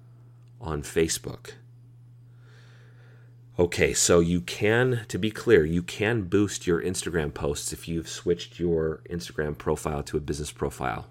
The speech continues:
and I'm sure many of you know this. The difference is you, you lack some of the targeting capabilities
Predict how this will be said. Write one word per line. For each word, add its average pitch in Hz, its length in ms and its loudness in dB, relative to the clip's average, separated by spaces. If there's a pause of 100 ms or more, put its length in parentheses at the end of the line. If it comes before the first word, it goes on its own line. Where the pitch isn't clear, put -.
(120)
and 69 160 -10
I'm 71 120 -6
sure 80 200 -4
many 73 220 -2
of 71 60 -6
you 71 100 -6
know 73 160 -2
this. 69 300 -8 (1040)
The - 120 -4
difference - 680 2
is 71 380 4
you, 87 240 -8 (360)
you 90 220 0
lack 92 460 0
some 92 240 -2
of 76 100 0
the 76 220 -6
targeting 90 580 0
capabilities 73 1000 -4